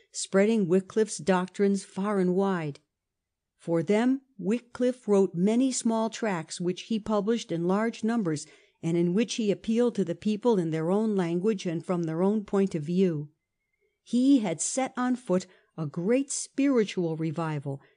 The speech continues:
and if he had stopped short in his reforming tendencies, and had not gone on to deny the doctrine of transubstantiation, he might have come down to was canonized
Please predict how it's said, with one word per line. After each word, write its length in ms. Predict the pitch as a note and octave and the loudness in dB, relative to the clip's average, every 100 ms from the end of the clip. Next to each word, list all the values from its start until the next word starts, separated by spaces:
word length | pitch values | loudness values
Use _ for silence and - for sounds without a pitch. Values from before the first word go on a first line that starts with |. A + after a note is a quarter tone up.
| _ | _
and 160 | C#3+ F3+ | 0 2
if 100 | F#3+ | 2
he 100 | A#3+ | 4
had 120 | B3+ | 4
stopped 460 | - - B3 B3 - | 2 -4 -2 -2 -4
short 400 | - B3+ B3 G3 | -2 2 4 2
in 100 | D#3+ | 2
his 240 | F#3+ G3+ | 2 0
reforming 600 | E3+ D#3+ A3 A3+ F#3+ D3+ | -2 -4 0 0 0 0
tendencies, 800 | D3 A#3+ C4+ A#3+ D3+ - D3+ E3+ - - _ | -4 0 4 4 2 -2 -4 -4 -8 -18 _
and 160 | C#3+ F3 | 0 0
had 200 | E3+ E3+ | 0 0
not 260 | A3 A#3 | 0 0
gone 240 | - F3 F3+ | 0 2 2
on 220 | A3+ G#3 | 2 0
to 100 | D#3+ | 0
deny 480 | D3+ D#3+ F3+ A3 G#3 | 0 0 0 0 0
the 140 | D#3 | 0
doctrine 640 | C#3+ G3 G#3 - - E3+ | 0 0 0 -2 -2 -2
of 120 | D3+ - | -2 -6
transubstantiation, 1500 | - G3 G3 D#3 C#3+ - F#3+ E3+ - D3 G3 A3+ - E3 F3 - _ _ _ _ | -2 0 0 -2 -4 2 2 2 -2 0 2 2 0 -2 -2 -10 _ _ _ _
he 120 | - F3 | 0 4
might 260 | G3 A3+ | 4 4
have 140 | F#3+ - | 0 0
come 200 | F3 D#3+ | -4 0
down 300 | F#3+ G3 G#3 | 2 2 0
to 100 | D#3+ | -2
was 220 | D3 - | -4 -6
canonized 800 | - G#3+ A3+ E3 D#3 D#3 D3+ - | -4 0 2 2 0 -4 -6 -8